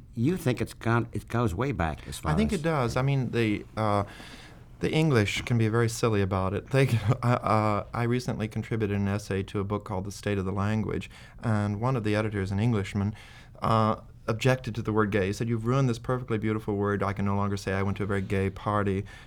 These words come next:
Speaker 2: uh, and how dare you do this?" But I tried to point out to him that the word gay goes back to the seventeenth century at least, and it was originally associated with, uh, prostitutes, and it meant loose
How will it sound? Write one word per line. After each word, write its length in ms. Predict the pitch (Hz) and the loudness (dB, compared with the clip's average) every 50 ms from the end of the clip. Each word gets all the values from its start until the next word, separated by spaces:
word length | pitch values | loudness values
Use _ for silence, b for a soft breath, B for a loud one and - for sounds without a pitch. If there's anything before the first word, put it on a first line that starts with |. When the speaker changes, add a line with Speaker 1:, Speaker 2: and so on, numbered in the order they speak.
| B B - | B B -4
Speaker 2:
uh, 400 | 120 110 101 101 101 101 104 101 - - | -2 0 0 0 0 0 -2 -2 -4 -4
and 320 | 107 104 104 104 98 - - - | -2 -2 0 -2 -2 -4 -8 -10
how 280 | - 120 120 127 120 110 | -10 -8 -4 -4 -2 0
dare 200 | 107 107 107 107 | 0 0 0 0
you 120 | 101 101 | 0 0
do 180 | 107 143 165 131 | 0 0 0 2
this?" 220 | 110 104 104 B B B B B B B B - | 0 0 -2 B B B B B B B B -4
But 260 | 131 135 139 135 135 - | 2 2 2 2 2 0
I 220 | 131 131 143 170 175 | 0 2 2 2 0
tried 320 | 175 - - 139 131 127 113 | -2 -2 0 0 2 0 0
to 40 | |
point 240 | - - 127 113 113 | -2 0 0 2 4
out 200 | 135 180 220 214 | 4 2 2 2
to 120 | - 160 139 | 0 0 2
him 320 | 135 127 117 117 120 113 | 2 2 2 2 0 0
that 480 | 117 117 110 110 110 107 - - - - | 0 0 0 2 0 0 -2 -4 -4 -4
the 80 | 117 | -2
word 260 | 113 123 120 117 117 | 0 2 0 0 0
gay 340 | 110 110 101 101 101 101 104 | 0 0 0 2 0 0 -2
goes 320 | - - 113 107 104 104 113 | -2 0 0 0 0 -2 -2
back 380 | 113 110 117 131 156 - - - | -2 0 2 0 0 -2 -6 -8
to 120 | - 120 | -8 -6
the 280 | 107 110 107 101 101 - | -2 -2 -2 -2 -2 -6
seventeenth 580 | - - - 107 107 110 110 - - 190 151 | -6 -4 -2 -2 0 -2 -4 -2 -4 -4 -4
century 440 | - - - 175 180 175 - 127 104 | -2 0 2 2 2 2 2 0 0
at 140 | 98 92 85 | 0 0 0
least, 440 | 104 120 110 95 92 - - - B B B B B B B B - | 2 2 2 2 0 -2 -4 -8 B B B B B B B B -2
and 580 | 127 117 113 110 110 110 110 113 113 113 117 - - | 0 2 2 2 2 2 2 2 0 0 -4 -4 -4
it 160 | 127 127 - | -4 -2 -2
was 180 | - 120 117 120 | -2 -2 0 2
originally 440 | 113 139 185 196 214 202 165 127 | 2 2 4 4 2 2 2 2
associated 680 | 120 117 - 123 113 113 113 - 113 104 104 104 104 101 | 0 0 0 0 0 0 0 -2 -2 -2 0 -2 -4 -4
with, 420 | 107 107 104 104 101 98 - - - - - | -2 -2 -2 -2 -2 -4 -8 -16 -16 -8 -6
uh, 320 | 104 104 101 101 98 101 101 - - - - - | -4 -2 -2 -2 -2 -4 -6 -8 -14 -20 -20 -14
prostitutes, 720 | - - 185 190 180 - - - - - - - - - - - | -6 -4 -4 -4 -4 -6 -10 -10 -8 -8 -8 -8 -8 -10 -10 -6
and 160 | - 113 113 | -4 -4 -2
it 80 | 110 113 | -2 -2
meant 220 | 117 117 - 95 | -2 -2 -2 -2
loose 520 | 104 104 113 110 113 113 113 - - - | -2 0 0 0 0 -2 -4 -6 -12 -14